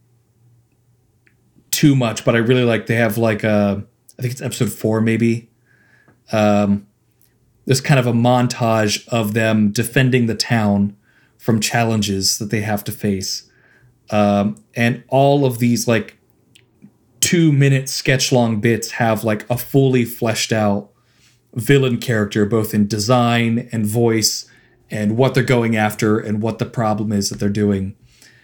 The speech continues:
Um, and even by the end of that, I think unexpected things were happening. And that's why I think this can only happen on Netflix. And where the,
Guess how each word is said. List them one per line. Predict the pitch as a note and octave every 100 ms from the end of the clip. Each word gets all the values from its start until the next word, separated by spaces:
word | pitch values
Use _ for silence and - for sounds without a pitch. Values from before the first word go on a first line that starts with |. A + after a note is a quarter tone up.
| _ _ _ _
Um, | A2 G#2 G2+ G2 G2 - _ _ _ _ _ _ _ _ _ _ _ _ _ _ - - _ _ -
and | D#3+
even | F3+ E3
by | D#3 C#3
the | C3+
end | C3
of |
that, | C3 B2
I | A#2+
think | C3 C#3
unexpected | C3 B2+ - B2 B2 A#2+
things | A#2 G#2+
were | G#2
happening. | A2 G#2+ G2
And | G#2+
that's | A2 A2+
why |
I | G#2
think | G#2+
this | A2 -
can | C#3
only | A#2 G#2+
happen | G#2+ G2+
on | G2
Netflix. | A#2 B2+ G#2+ G2+ - - _ _ _
And | A2 G#2 G#2 G#2 _ _ _ _ -
where | B3 C#3+
the, | B2 A2+